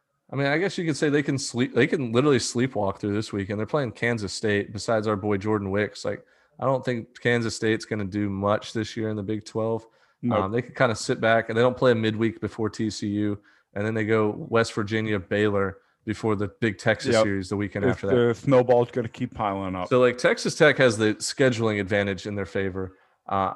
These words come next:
Speaker 1: I'm interested about Oklahoma State, though. I, I wanna go back and look at their schedule just 'cause they've already played Texas Tech in a three-game series. They got that over with. They won Friday night, and then they lose two
Speaker 2: And then
Speaker 1: close
Speaker 2: they,
Speaker 1: ones.
Speaker 2: they, bro, they,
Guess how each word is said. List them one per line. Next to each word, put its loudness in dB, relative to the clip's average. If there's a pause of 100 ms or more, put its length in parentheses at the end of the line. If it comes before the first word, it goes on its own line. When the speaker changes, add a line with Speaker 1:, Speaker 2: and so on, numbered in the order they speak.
(100)
Speaker 1:
I'm 0
interested -4
about 2
Oklahoma 0
State, -4
though. -2
I, 0
I 0
wanna 0
go 0
back 0
and -6
look -4
at -6
their -4
schedule -4
just -4
'cause -2
they've 0
already 0
played 2
Texas -4
Tech 0
in -4
a -2
three-game -2
series. -4 (380)
They -2
got 4
that 6
over 2
with. 2
They 0
won 0
Friday 0
night, -2
and -6
then -4
they -4
lose -2
two -4
Speaker 2:
And 0
then 4
Speaker 1:
close 6
Speaker 2:
they, -4
Speaker 1:
ones. -4
Speaker 2:
they, 4
bro, 0
they, -4